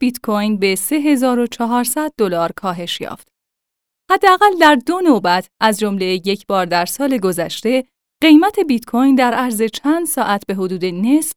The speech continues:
کاهش یافت. در ماه مارس نیز در مدت دوازده روز شانزده درصد کاهش یافت. بی‌ثباتی یکی از دلایلی است که بسیاری از مشاوران مالی می‌گویند بیت کوین تنها در صورت امکان یک تخصیص کم هزینه در یک برنامه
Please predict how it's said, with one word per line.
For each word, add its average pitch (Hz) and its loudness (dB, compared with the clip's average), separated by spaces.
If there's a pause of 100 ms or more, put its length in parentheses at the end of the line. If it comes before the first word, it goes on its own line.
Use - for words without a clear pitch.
کاهش 180 -6
یافت. - -12 (520)
در 185 4
ماه 240 -4
مارس 311 2
نیز 302 6 (280)
در 262 6
مدت 254 2
دوازده 202 0
روز 196 -4 (240)
شانزده 233 2
درصد 214 -2
کاهش 190 -6
یافت. - -10 (840)
بی‌ثباتی 311 4
یکی 349 0
از 262 2
دلایلی 220 2
است - -6
که 190 -4
بسیاری 220 -2
از 311 0
مشاوران 254 2
مالی 247 4
می‌گویند 185 -2
بیت 175 -8
کوین 214 -6
تنها 196 -4
در 226 -2
صورت 196 -4
امکان 185 -4
یک 170 -6
تخصیص 220 -6
کم 180 -6
هزینه 185 -4
در 208 -4
یک 165 -8
برنامه 170 -4